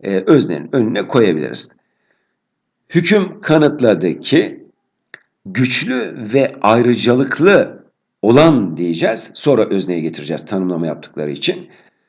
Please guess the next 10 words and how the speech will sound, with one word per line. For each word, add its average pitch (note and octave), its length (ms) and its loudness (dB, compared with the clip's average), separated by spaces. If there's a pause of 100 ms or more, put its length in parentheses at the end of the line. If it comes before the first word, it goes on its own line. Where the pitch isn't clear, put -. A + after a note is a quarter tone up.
(420)
E, F#2+ 400 -4
bu A#3 440 -2
sanıklar B2+ 1160 -2
bile G2+ 440 -2 (440)
weren't C#3 680 -2 (140)
above D#2+ 520 -6
the - 420 -14 (160)
law, G2+ 420 0 (520)
kanunun G#2 920 -2
üzerinde G2 800 -4